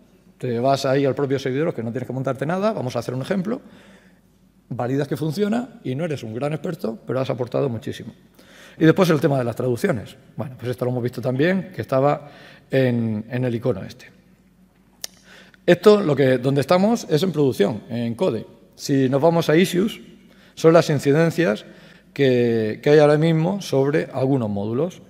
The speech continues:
El, el, a nivel de calidad hay que llevar mucho cuidado, falla una cosilla, pero cuando corriges es un Cristo,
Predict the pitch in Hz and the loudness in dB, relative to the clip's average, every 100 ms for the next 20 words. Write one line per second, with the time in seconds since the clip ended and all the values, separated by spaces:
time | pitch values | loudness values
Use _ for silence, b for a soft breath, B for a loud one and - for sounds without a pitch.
0 | - 113 113 117 127 117 113 110 - 131 | -10 -6 -6 -6 -6 -4 -6 -10 -8 -2
1 | 143 147 147 156 143 131 139 143 143 147 | 0 2 2 2 2 0 -2 -4 -4 -2
2 | 170 214 226 - 131 139 135 135 180 185 | -2 -4 -8 -8 -6 -6 -6 -6 -4 -4
3 | 190 139 156 202 B B B B - 160 | -4 -2 -2 -4 B B B B 2 4
4 | 160 135 143 160 165 196 - - 127 117 | 4 2 0 0 0 -4 -6 -6 -4 -4
5 | 101 95 113 | -8 -8 -12